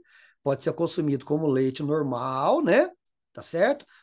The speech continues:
Porque ele é similar ao leite desnatado. Então, o soro de leite é similar ao leite desnatado. Então, vamos analisar exatamente isso, né?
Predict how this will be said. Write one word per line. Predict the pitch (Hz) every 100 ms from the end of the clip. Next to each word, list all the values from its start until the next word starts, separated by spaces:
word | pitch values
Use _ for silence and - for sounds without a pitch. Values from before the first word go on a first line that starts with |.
| -
Porque | 147 180
ele | 196
é |
similar | - - 240 349 359 254 160 202
ao | 220
leite | 220 240
desnatado. | 175 285 320 165
Então, | - 139
o |
soro | - 156
de | 147
leite | 147 151
é |
similar | - 240 269 220 170
ao | 190
leite | 202 220
desnatado. | 190 180 302 - 214 143
Então, | 139
vamos | 139 147
analisar | 226 302 320 202
exatamente | 202 233 262 302 359
isso, | 415 196 -
né? | 131 202